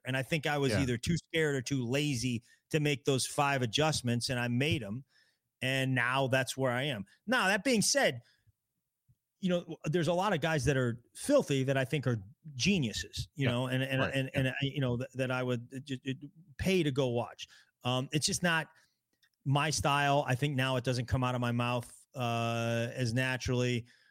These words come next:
Speaker 1: Um, if you came to a club show,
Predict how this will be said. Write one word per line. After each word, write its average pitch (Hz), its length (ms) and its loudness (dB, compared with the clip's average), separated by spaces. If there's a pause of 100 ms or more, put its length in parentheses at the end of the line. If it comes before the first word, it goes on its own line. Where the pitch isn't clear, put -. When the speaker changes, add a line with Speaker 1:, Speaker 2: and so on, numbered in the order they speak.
(180)
Speaker 1:
Um, 156 380 0 (880)
if 180 180 4
you 226 100 8
came 240 300 6
to 240 100 8
a 220 60 4
club 233 360 2
show, 165 560 2